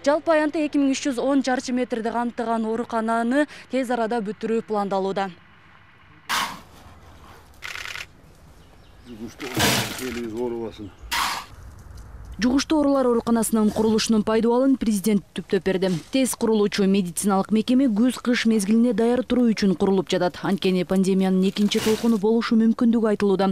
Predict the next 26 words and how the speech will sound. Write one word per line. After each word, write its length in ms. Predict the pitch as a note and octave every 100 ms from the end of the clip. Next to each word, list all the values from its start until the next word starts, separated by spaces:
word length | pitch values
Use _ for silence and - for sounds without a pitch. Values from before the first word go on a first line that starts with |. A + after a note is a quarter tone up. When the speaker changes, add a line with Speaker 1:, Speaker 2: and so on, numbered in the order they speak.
| -
Speaker 1:
Сооронбай 460 | - C#4 C4+ B3 F#3+
Жээнбеков 640 | G#3+ A3+ B3+ C#4 C#4+ -
оорукананын 500 | A3 A3+ A#3 B3 B3
медициналык 560 | G#3+ F#3 - A3 A3 -
персоналы 540 | A3+ G#3 A#3 A3+ A3
менен 240 | G#3 G3
баарлашууда 640 | F#3+ G#3 G#3 G3+ - A#3 A#3+
коронавирус 580 | A3 G3+ G3+ G3 F#3+ G3+
инфекциясынын 640 | F#3+ G#3 - G#3 A3+ A3
жайылышы 400 | G#3 G#3+ A3+ -
менен 240 | A#3+ B3
күрөшүүдө 480 | G#3 A#3 G#3+ A#3+ B3
стационарлардын 800 | A3+ G#3 - G#3 G3+ G3+ G3 A3
оң 240 | G3 G#3+ G#3
ролуна 320 | G3+ F#3+ F#3
токтолуп, 480 | F3+ - F3 F3+ -
ошентсе 380 | - G#3 G#3
дагы 240 | G3 G3 G#3
жаңы 240 | G3+ G#3+
ооруканаларды 640 | A3 A3 A#3 A3+ A#3 A#3 -
тургузуу 420 | - F#3+ F#3+ G#3
зарылдыгын 520 | F#3 F#3 F3+ F3+ F#3+
баса 340 | F#3 - F3+
белгиледи. 560 | E3+ D#3+ E3 E3+ E3+ E3 - _ _ _ _ _ - - G#2+
Speaker 2:
Азыр 360 | A2+ G#2+ A2+ A2+
эми 180 | A#2